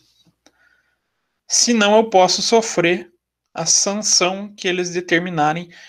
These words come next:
nas cláusulas do contrato. Então, esses financiadores fazem um acompanhamento pra que elas não sejam quebradas. Aí,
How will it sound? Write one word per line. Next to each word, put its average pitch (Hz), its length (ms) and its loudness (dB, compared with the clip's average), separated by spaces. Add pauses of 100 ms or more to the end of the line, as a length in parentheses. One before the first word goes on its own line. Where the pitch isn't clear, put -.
(300)
nas 180 480 0
cláusulas 170 760 2
do 165 220 -4
contrato. 180 840 -4 (2000)
Então, 160 480 -8 (800)
esses 175 400 0
financiadores 190 800 0
fazem 196 380 0
um 202 80 0
acompanhamento 214 840 -4
pra 262 160 -4
que 262 120 -6
elas 240 200 2
não 226 200 -2
sejam 208 380 -2
quebradas. 175 960 -2 (4000)
Aí, 185 440 -2